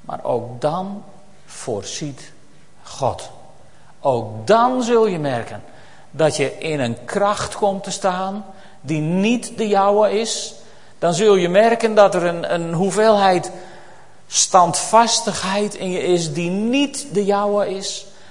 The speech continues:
Dan zul je moeten belijden en kunnen belijden en mogen getuigen dat er een kracht over je is gekomen die niet de jouwe was, maar die de kracht was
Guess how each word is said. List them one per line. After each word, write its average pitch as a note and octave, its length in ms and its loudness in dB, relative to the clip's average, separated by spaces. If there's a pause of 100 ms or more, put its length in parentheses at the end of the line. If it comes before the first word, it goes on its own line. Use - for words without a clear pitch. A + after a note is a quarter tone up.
(120)
Dan E3+ 180 0
zul A#3+ 280 2
je B3 140 -2
moeten A#3+ 380 -2
belijden G3 540 2
en E3+ 200 -4
kunnen C4+ 360 -2
belijden F#3+ 520 2
en E3 160 0
mogen A3+ 540 6
getuigen F3+ 640 -2 (360)
dat F#3 220 8
er F3 220 6
een D#3 220 -2
kracht A#3+ 540 6
over A#3+ 300 6
je A#3 120 -2
is A3 200 -2
gekomen E3 560 0 (360)
die D3 160 -6
niet F#3 220 -6
de G#3 120 -6
jouwe D3 360 -2
was, C3 380 -6 (260)
maar D3 160 -6
die C#3+ 140 -6
de A#2+ 100 -6
kracht F3 460 -8
was D#3 360 -8